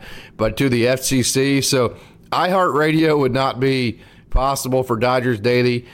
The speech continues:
but I do know that a live feed, of course, you can always go to YouTube and get this live feed and make it live from there. But, uh, we could also make this a, a TuneIn radio feed as well if you wanted to be live.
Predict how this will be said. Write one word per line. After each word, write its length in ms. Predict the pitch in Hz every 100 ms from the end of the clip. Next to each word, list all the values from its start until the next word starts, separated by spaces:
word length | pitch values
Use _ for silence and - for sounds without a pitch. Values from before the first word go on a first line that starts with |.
| - _
but 120 | 110
I 140 | 113 107
do 260 | 101 139
know 400 | 143 139 135 127 117
that 480 | 113 107 101 - - - - - 90
a 100 | 87
live 340 | 95 117 120
feed, 400 | 123 127 117 117
of 60 | 110
course, 300 | 123 110 113
you 80 |
can 100 | 110
always 300 | 110 120 117
go 200 | 95 110
to 120 | 107 98
YouTube 720 | 87 - 123 123 127 120 107
and 80 | 101
get 160 | 110
this 200 | 127 123
live 280 | 101 101 101
feed 200 | 104 113
and 120 | 101
make 200 | 104 107
it 60 | 87
live 300 | 101 104 101
from 180 | 95 98
there. 320 | 127 120 110 - - - - -
But, 480 | 110 117 110 - - - - _ - - - -
uh, 280 | 98 98 98
we 160 | 117
could 220 | 117 139 120
also 340 | 117 117 110
make 260 | 107 110 -
this 220 | 110 101
a, 60 |
a 260 | 95 - 92
TuneIn 400 | 90 127 113 98
radio 380 | 104 107 107 101
feed 260 | - 107
as 140 | 92 82
well 200 | 101 101
if 120 | -
you 80 | 98
wanted 160 | 95
to 80 | 87
be 80 | 90
live. 240 | 92 92